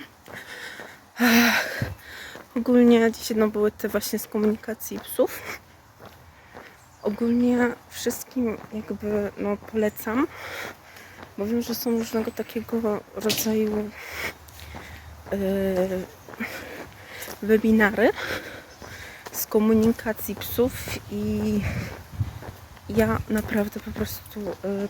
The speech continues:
polecam, e, branie udziału w takich webinarach właścicielom psów. To się jedzie. Bo, no,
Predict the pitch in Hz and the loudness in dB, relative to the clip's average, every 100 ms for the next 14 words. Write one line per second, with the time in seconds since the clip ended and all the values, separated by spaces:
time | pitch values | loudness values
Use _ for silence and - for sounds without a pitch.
0 | - 247 226 208 - 214 233 349 - - | 0 2 2 0 -6 -2 2 2 0 -10
1 | - - - - - - - - 190 190 | -12 -12 -14 -14 -16 -16 -18 -6 -2 0
2 | 220 220 220 - 214 208 196 180 - - | 2 4 4 2 -2 2 2 2 -2 -6
3 | 196 - 196 196 190 208 208 202 196 196 | -6 -2 -4 -2 0 4 6 4 4 0
4 | - - 208 202 202 - - 220 330 - | -2 -2 0 2 0 -2 4 4 4 -2
5 | - - - - - - - - - - | -8 -8 -12 -16 -18 -18 -18 -14 -14 -12
6 | - 185 175 208 - - - - - - | -6 -4 0 0 0 -4 -8 -14 -12 -10
7 | - - - - 190 196 208 214 220 220 | -12 -12 -14 -4 -2 2 4 6 8 8
8 | 226 - - - - - - - - - | 6 0 -6 -4 -4 -6 -16 -16 -14 -14
9 | - - - - - - - - 226 | -14 -12 -12 -10 -10 -10 -10 2 2